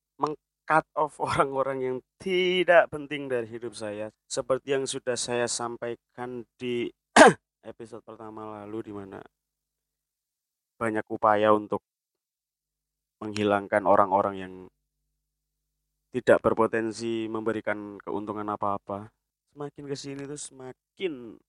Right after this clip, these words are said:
tidak memberikan keuntungan apa-apa dan cuman mengganggu mobilitasku gitu loh. <laughs>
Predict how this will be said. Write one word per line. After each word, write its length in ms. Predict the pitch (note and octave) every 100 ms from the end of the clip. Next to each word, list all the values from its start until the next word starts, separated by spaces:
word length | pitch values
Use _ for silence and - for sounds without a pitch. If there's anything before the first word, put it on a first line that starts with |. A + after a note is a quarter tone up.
| _ _ _ _ _ _ _ _ _
tidak 240 | A#2+ E2
memberikan 400 | G#2 A2+ A2+ A2+
keuntungan 480 | A#2 G#2 A#2 A#2 A2+
apa-apa 560 | A2 A2 A#2 A2 - A#2+
dan 320 | A2+ G#2+ G2 _ _ _ _ _ _ _ _ _ _ _ _ _ _ _ _ _ _ _ _ _ _ _ _ _ _ _ _ _
cuman 240 | A#2 A#2
mengganggu 1040 | A#2 A#2+ A2+ G#2+ G2+ G2+ A2 A2+ A2 G#2 - _ _ _ _ _ _ _ _ _ _ _ _ _ _ _ C3+
mobilitasku 960 | C#3 - B2 A#2+ A#2+ A#2+ A2 - B2+ A2+
gitu 260 | G#2+ F#2+ E2+
loh. 100 | _ _ _ _ _ - - _ _ _ _ _ _ _ _ _
<laughs> 300 | - A#2+ A2